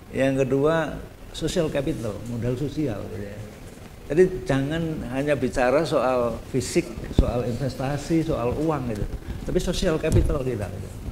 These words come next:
Dua hal ini yang menurut saya. Makanya kalau menurut saya, kalau ukuran Indonesia menurut saya bukan G D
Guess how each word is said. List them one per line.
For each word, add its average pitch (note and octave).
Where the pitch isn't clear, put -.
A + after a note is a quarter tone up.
Dua C3
hal C3+
ini D3
yang B2
menurut A2+
saya. G#2+
Makanya D#3+
kalau D#3
menurut D3+
saya, F#3+
kalau E3+
ukuran D3+
Indonesia C#3+
menurut C3
saya F#3+
bukan C3+
G B2
D B2